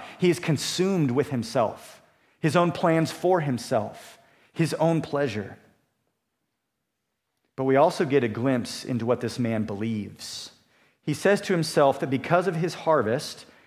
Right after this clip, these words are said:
he should be able to relax and be merry. He believes that his wealth is the key to peace and the key to joy. When he says relax, he's saying,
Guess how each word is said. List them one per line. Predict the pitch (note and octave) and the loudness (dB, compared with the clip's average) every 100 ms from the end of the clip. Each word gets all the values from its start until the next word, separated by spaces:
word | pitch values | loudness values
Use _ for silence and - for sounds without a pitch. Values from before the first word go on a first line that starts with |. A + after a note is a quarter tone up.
| _ _ | _ _
he | F#3 | -2
should | F3 G3 D3+ | 0 0 0
be | D3+ | 2
able | D3 C#3+ D3 | 2 2 0
to | - | -2
relax | C3 A#2 G2+ A#2 D#3 F3 - - - - _ _ _ _ _ _ _ _ | 0 0 2 4 2 2 -6 -12 -12 -16 _ _ _ _ _ _ _ _
and | A#2+ B2 | -4 -2
be | B2+ B2 | 0 2
merry. | A#2 A2+ G#2+ G2 - - _ _ _ _ _ _ _ _ _ _ _ | 2 0 -2 -4 -10 -18 _ _ _ _ _ _ _ _ _ _ _
He | - F3 | -2 2
believes | F#3 G#3+ G3+ F3 D3 | 4 4 4 4 2
that | A#2+ B2 | 0 -2
his | - D#3 C#3 | -2 -2 -2
wealth | A2+ C3+ B2+ F#2 - - - - - _ _ _ _ - | -2 2 2 2 -4 -18 -20 -20 -20 _ _ _ _ -2
is | D3 | 0
the | C#3+ | 0
key | - D#3 | -4 -2
to | B2 | -4
peace | A2+ - C3 D#3+ - - - _ _ _ _ _ _ _ _ _ _ _ | -4 -2 -2 -4 -10 -16 -18 _ _ _ _ _ _ _ _ _ _ _
and | A2+ A#2+ | -4 -4
the | |
key | A#2+ B2+ | -2 -4
to | G2+ | -4
joy. | E2+ G2+ F#2+ F#2 A2 _ _ _ _ _ _ _ | -6 -6 -6 -10 -16 _ _ _ _ _ _ _
When | C#3+ | 0
he | D3+ A3 | 2 4
says | - F#3+ F3+ | 4 2 4
relax, | C#3+ C3 D#3+ F3+ - | 4 8 8 6 2
he's | D#3 - | -8 0
saying, | D#3 C#3+ C3 | 2 2 0